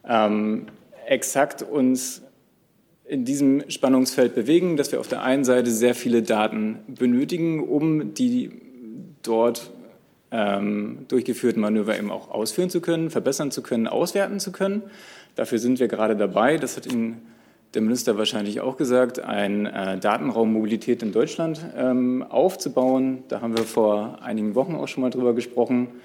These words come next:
Ähm, da geht es eben genau darum, wie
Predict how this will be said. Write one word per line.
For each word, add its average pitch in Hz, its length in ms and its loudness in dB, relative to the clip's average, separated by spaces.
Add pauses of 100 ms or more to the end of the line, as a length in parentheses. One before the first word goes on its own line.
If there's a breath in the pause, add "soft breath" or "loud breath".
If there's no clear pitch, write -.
(520 loud breath)
Ähm, 107 500 2
da 120 80 2
geht 127 140 4
es 131 120 0
eben 123 180 2
genau 120 300 6
darum, 131 560 4
wie 147 260 2